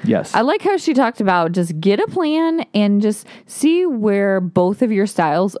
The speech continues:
Speaker 2: overlap or, like, what's the common value there. She's so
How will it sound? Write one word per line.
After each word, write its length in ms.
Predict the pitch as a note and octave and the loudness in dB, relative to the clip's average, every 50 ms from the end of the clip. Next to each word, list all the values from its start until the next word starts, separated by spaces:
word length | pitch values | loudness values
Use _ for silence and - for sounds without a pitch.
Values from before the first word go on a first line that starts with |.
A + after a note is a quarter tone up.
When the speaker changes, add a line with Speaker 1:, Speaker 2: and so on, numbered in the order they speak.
| - - _ | -16 -6 _
Speaker 2:
overlap 720 | E3+ F#3 F3+ F3+ F#3+ F3+ D#3 D#3 C#3 B2+ A#2+ C3 F3+ G#3 - - - | 0 0 2 2 2 2 2 0 0 0 0 0 -2 -2 -4 -4 -2
or, 140 | - F#3 F3 | 0 0 2
like, 220 | E3+ D#3+ D#3+ D#3+ - | 0 -2 -2 -4 -4
what's 300 | E3+ E3 F3+ F3 - - | -4 -2 -2 -2 -4 -4
the 100 | - F#3+ | -4 -4
common 580 | F3 - - - F#3 E3+ E3+ E3+ E3+ E3 E3 E3+ | -4 -6 -4 -2 0 0 2 0 0 0 0 2
value 540 | D#3 D#3 C3+ A#2 C#3 D#3 E3 F3 G3 G#3+ G#3 | 2 0 0 0 0 0 0 0 0 0 0
there. 420 | G#3+ G#3 G#3+ A3 B3+ C4+ C#4+ D4 - - - - - - - - - - _ | 0 0 0 0 0 0 -2 -2 -6 -10 -20 -20 -20 -20 -20 -20 -20 -20 _
She's 300 | - - - E4+ G4 G4 | -16 -4 0 0 0 0
so 200 | - - A4 G#4+ | 0 -2 -2 -2